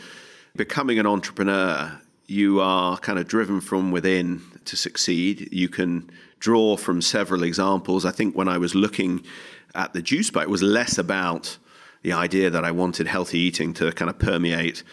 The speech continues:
across the U K. It was just a recognition that there was an opportunity,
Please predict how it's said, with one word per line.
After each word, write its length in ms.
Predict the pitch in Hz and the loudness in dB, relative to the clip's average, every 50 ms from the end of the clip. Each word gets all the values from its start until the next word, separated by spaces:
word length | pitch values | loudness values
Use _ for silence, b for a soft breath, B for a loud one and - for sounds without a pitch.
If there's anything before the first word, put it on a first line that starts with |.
| B B B B | B B B B
across 360 | 85 - - 98 90 - - | -8 -4 -2 -2 -2 -2 -4
the 80 | 85 80 | -4 -2
U 160 | 80 80 80 | -2 -2 -2
K. 480 | 82 - 131 120 117 98 80 80 80 65 | -2 -2 -2 -2 -2 -2 -2 -4 -4 -2
It 60 | 62 90 | 0 2
was 180 | 92 90 87 | 2 2 0
just 220 | - - 95 - - | 0 -2 -2 0 0
a 40 | |
recognition 680 | 85 92 90 - - 85 87 92 101 107 - - 80 80 | 0 -2 -2 -2 -4 -4 -2 0 0 0 0 -2 -2 -2
that 160 | 80 80 - | -4 -4 -4
there 100 | 85 85 | -4 -4
was 140 | 82 82 82 | -4 -2 -4
an 60 | 85 85 | -4 -6
opportunity, 840 | - - - - - 113 110 110 107 107 - 107 107 101 101 98 | -8 -8 -6 -2 0 2 4 4 2 2 2 2 4 4 2 0